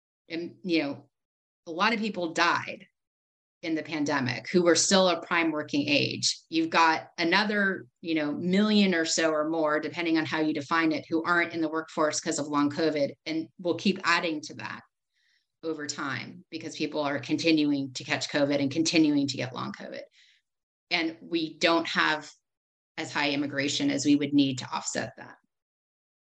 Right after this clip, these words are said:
And <laughs> the younger folks are even more interested in flexibility, D E I,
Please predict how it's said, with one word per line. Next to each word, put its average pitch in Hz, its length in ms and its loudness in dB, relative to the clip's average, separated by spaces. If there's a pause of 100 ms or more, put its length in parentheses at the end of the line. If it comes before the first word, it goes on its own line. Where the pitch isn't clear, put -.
(340)
And 190 460 2 (600)
<laughs> 214 260 6
the 175 160 6
younger 226 400 6
folks 165 500 -2 (380)
are 185 80 4
even 190 340 4
more 190 560 0 (220)
interested 165 720 0 (520)
in 190 100 0
flexibility, 170 840 0
D 156 340 0
E 156 40 4
I, 139 420 -2